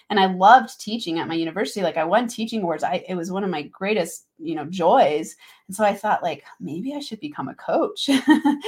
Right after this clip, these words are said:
And so, you know, it was that combination of nonstop quest to become a better version of myself and go, like, "I'm the only one that's gonna fix this."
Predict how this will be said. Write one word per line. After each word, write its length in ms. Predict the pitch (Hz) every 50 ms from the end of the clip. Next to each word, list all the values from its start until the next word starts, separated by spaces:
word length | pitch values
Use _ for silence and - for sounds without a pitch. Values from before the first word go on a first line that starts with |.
| 440 415 392 339 277 -
And 160 | 240 240 233 233
so, 220 | - 254 240 220
you 160 | - 240 240
know, 80 | 220 202
it 40 | -
was 80 | 226 226
that 160 | 196 - -
combination 920 | - - 254 233 233 226 202 180 175 180 196 226 269 262 - - 202 190 -
of 300 | - 175 165 160 170 - _ - _ _ _ - 214
nonstop 1000 | 208 202 202 208 226 240 262 269 294 294 - - - 240 220 226 220 - - -
quest 840 | - - - - 180 175 180 208 247 262 - - - - - - - -
to 120 | - 214
become 460 | 190 175 - 196 185 185 - 226 202
a 60 | 180 170
better 300 | 180 165 160 160 160 156
version 340 | 147 139 151 170 185 143
of 80 | 139 143
myself 600 | 147 - - 190 - - - - - - 185 _ -
and 160 | 202 196 190
go, 160 | 185 180 170 165
like, 300 | 165 165 160 160 - _ _ _ _ _ _ -
"I'm 180 | 185 220 262 285
the 120 | 285 269
only 140 | 233 220 208
one 140 | 196 180 175
that's 160 | 165 170 -
gonna 160 | - 139 110
fix 440 | - - - 185 175 - - - -
this." 460 | - - - - - - - -